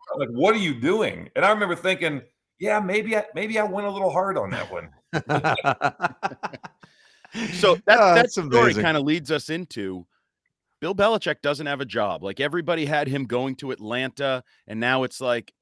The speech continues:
Speaker 3: seems like every coaching hire we get, whether it's Mayo or Canales or any, they're all, like,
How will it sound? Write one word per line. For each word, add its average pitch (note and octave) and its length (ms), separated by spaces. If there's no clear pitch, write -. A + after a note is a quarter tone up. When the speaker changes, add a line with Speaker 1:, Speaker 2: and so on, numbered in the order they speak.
Speaker 3:
seems A3+ 240
like D3 160
every F#3 240
coaching E3+ 400
hire C3+ 260
we A#2 140
get, A2+ 300
whether A2+ 180
it's G#2+ 160
Mayo C3+ 640
or G#2+ 200
Canales C3+ 720
or B2 100
any, C3+ 180
they're C3 220
all, C#3+ 180
like, G#2 240